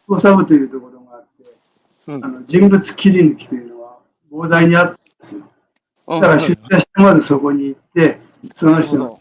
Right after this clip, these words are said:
Speaker 1: データを借りて読んで、
Speaker 2: なるほど。うん、うん。
Speaker 1: それから取材を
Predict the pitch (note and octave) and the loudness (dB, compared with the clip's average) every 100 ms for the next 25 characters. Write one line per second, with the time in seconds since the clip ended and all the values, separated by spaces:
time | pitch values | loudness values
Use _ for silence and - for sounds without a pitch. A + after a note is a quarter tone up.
0 | _ C3 - B2 B2 _ B2 A#2+ _ _ | _ -20 -20 -20 -20 _ -20 -20 _ _
1 | _ _ _ D3 A#2 - E3 C#3+ _ _ | _ _ _ -10 -10 -10 -12 -12 _ _
2 | D#3 C3+ G#2 _ _ _ E3+ E3 F#3 D3 | -12 -12 -12 _ _ _ 0 2 4 4
3 | - - C#3 C#3+ C3+ | 2 0 0 2 0